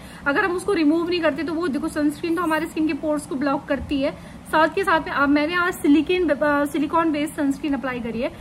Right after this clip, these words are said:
तो उसको remove करना सबसे बड़ा task है, वो भी बहुत अच्छी तरीके से। तो चलिए मैं आप लोगों को दिखाती हूँ मैं sunscreen को कैसे remove करती हूँ और अब से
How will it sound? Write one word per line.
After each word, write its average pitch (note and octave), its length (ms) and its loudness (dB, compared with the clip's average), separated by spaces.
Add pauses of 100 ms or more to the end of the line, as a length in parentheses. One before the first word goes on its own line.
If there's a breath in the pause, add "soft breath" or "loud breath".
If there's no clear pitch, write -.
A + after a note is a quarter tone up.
(260 loud breath)
तो F#4+ 60 -4
उसको E4 320 -2
remove F#4+ 280 2
करना F4+ 400 0
सबसे F#4 360 -6
बड़ा E4 200 4
task C#4+ 380 -2
है, D4+ 60 0
वो C#4+ 120 0
भी D#4 80 0
बहुत D4 380 0
अच्छी - 340 -4
तरीके C4 560 -6
से। A3+ 260 -8 (200)
तो C#4 60 -8
चलिए C#4 260 -4
मैं D#4 100 0
आप C#4 140 -4
लोगों C4 120 -6
को C#4 60 -4
दिखाती A#3+ 280 -6
हूँ C4+ 80 0
मैं C#4 120 -2
sunscreen B3+ 460 -6
को B3+ 80 -6
कैसे A#3+ 300 -8
remove B3 280 -4
करती A#3 200 -6
हूँ C#4+ 80 -2
और - 160 -10
अब C#4 100 -2 (120)
से G4 140 -4